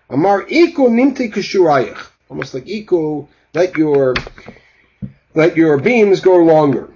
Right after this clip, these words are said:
Tani Higiu Ad Shiatsu Amalakan V'Amalakan. One version is that the beams grew until they were long enough to have one amah, about, mm, let's say about a foot and three quarters, sticking out on each side of the house.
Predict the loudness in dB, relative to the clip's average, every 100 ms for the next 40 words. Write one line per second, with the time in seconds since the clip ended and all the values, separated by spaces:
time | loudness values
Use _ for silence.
0 | _ _ _ _ -6 -2 0 0 -2 0
1 | 2 4 4 4 0 -2 -2 -2 0 0
2 | 2 0 0 0 0 0 0 -2 -2 -6
3 | -2 -2 0 0 0 -2 -2 -4 -4 -6
4 | -6 -10 0 4 4 2 0 2 4 0
5 | -4 -6 -4 -4 0 0 0 0 -2 -4
6 | -6 -6 -6 -4 -2 -2 -2 -2 -2 -2
7 | -4 -6 -6 -8 -10 -12 -12 -16 -14 -12
8 | -12 -10 -12 -10 -12 -12 -6 -4 -4 -6
9 | -10 -10 -12 -6 -2 0 0 -2 -8 _
10 | -10 -6 0 0 0 0 -2 -2 -4 -4
11 | -4 -6 -8 -18